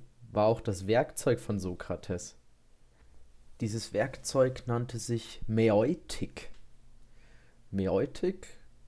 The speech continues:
grob übersetzt für uns, nennt sich die Hebammentechnik. Ja, Hebammentechnik, da denkt man sofort an Geburtsprozesse und die helfende Dame, die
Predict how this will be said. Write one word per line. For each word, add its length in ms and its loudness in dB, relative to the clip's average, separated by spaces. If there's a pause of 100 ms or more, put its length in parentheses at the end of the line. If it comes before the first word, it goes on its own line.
(100)
grob 320 2
übersetzt 540 2
für 140 -4
uns, 600 -4
nennt 280 -2
sich 420 -6 (180)
die 120 0
Hebammentechnik. 1600 -4 (880)
Ja, 260 2 (160)
Hebammentechnik, 1120 2
da 120 -4
denkt 180 -2
man 80 -6
sofort 400 2
an 280 -4 (180)
Geburtsprozesse 1120 0 (840)
und 400 -6 (160)
die 260 -2
helfende 500 0
Dame, 600 2
die 500 -10